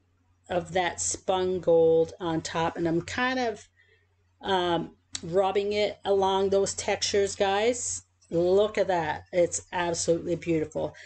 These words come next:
So in the reveal, I'm gonna show you what it looks like in some different lights. And guys, you can put some matte clear spray over that once it's cured.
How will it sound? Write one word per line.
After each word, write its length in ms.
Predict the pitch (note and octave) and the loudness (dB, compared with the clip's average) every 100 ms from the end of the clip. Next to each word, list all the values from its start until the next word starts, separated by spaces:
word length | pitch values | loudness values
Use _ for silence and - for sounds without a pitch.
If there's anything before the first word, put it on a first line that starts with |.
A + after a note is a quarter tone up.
| - - | -20 -6
So 400 | - G#3 G#3 - | 0 2 2 -2
in 460 | A3 G#3+ G#3+ G#3 | -4 -4 -2 0
the 80 | G#3+ | 2
reveal, 420 | A3 G#3+ A#3+ C4 | 2 0 2 2
I'm 180 | C4+ G#3+ | 0 0
gonna 160 | G#3+ A3 | -2 0
show 280 | - A3+ G#3+ | 0 2 2
you 180 | G#3+ | 2
what 180 | F#3+ F#3+ | 2 2
it 140 | G#3+ G3+ | 0 2
looks 300 | G3+ G3+ - | 0 0 -2
like 260 | F3+ F3 | 0 -2
in 120 | F#3+ E3+ | -4 -4
some 300 | - F3 E3 | -2 -2 0
different 360 | E3+ E3+ - | -2 -2 -6
lights. 380 | F3 D#3 - - | -4 -4 -4 -6
And 280 | F#3+ F#3 F3+ | 0 0 2
guys, 300 | G3 G3 F#3+ | 0 0 -2
you 60 | G3 | -4
can 160 | F#3+ | -6
put 320 | F3 G#3+ G3+ | -2 -2 -2
some 240 | - G3 F3+ | -2 -2 0
matte 320 | F#3 F#3 - | -2 -4 -8
clear 260 | - F#3+ F3 | -6 -2 0
spray 380 | - F#3+ F3 | 0 2 4
over 340 | E3+ E3+ E3+ E3+ | 4 4 2 2
that 280 | E3 E3 F3+ | 2 0 -2
once 260 | E3+ D#3+ | -2 -2
it's 160 | - - | -4 -6
cured. 440 | - F#3 D#3+ D#3+ | -4 -2 0 0